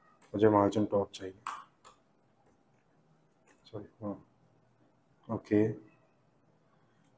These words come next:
ठीक है, ये हो गए। उसके बाद अब अगर ये, आ, ये है, ये हमारा एक case सही हो गया कि अगर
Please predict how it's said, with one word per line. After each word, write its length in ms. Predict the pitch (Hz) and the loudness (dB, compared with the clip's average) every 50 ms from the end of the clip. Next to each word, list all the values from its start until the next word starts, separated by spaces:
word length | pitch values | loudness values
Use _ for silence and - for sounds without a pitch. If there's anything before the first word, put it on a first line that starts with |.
| _ _ _ _ _ - | _ _ _ _ _ 2
ठीक 360 | 117 110 104 101 92 - 98 | 4 4 6 4 4 0 -4
है, 160 | 98 - - - - _ _ _ _ _ _ _ _ _ _ _ _ - | -8 -8 -10 -16 -20 _ _ _ _ _ _ _ _ _ _ _ _ 6
ये 160 | 107 120 135 | 10 12 12
हो 120 | 151 165 | 12 12
गए। 340 | 151 139 143 156 160 147 - - - - - - _ _ _ _ _ _ - | 12 12 10 8 8 4 0 -4 -10 -14 -20 -20 _ _ _ _ _ _ 4
उसके 320 | 113 117 - - - 147 151 | 4 4 4 8 12 12 12
बाद 560 | 143 139 131 131 131 131 - - - - - - | 12 12 12 12 12 12 12 6 -2 -2 8 12
अब 400 | 120 127 135 135 143 143 139 - 123 | 12 12 12 10 8 6 8 8 10
अगर 340 | 120 117 135 135 135 135 139 | 12 12 12 10 10 10 12
ये, 380 | 139 139 143 139 - - - - _ _ - 117 | 12 12 12 10 4 -6 -16 -20 _ _ 4 8
आ, 460 | 113 110 107 104 104 101 101 98 95 95 - - _ _ _ _ - 107 | 10 10 12 10 10 10 8 6 4 0 -6 -18 _ _ _ _ -6 0
ये 360 | 104 101 101 104 113 117 123 | 2 2 6 10 10 10 12
है, 580 | 117 120 110 107 107 101 101 98 95 92 - - _ _ _ _ _ _ _ _ _ - 104 | 12 12 12 12 12 12 12 10 8 6 2 -4 _ _ _ _ _ _ _ _ _ 4 10
ये 280 | 104 117 123 120 117 120 | 12 12 12 12 8 4
हमारा 280 | 123 123 120 110 113 117 | 10 12 12 12 12 12
एक 360 | 117 123 123 135 131 127 - - | 12 12 12 12 12 12 10 10
case 380 | 151 147 - 143 139 139 - - | 10 10 12 10 8 8 8 6
सही 160 | 131 113 113 | 4 6 8
हो 140 | 131 127 117 | 8 8 10
गया 160 | 117 120 123 | 10 10 8
कि 180 | 123 - 135 | 10 8 8
अगर 420 | 135 127 117 120 127 127 127 - | 10 10 12 12 12 10 10 6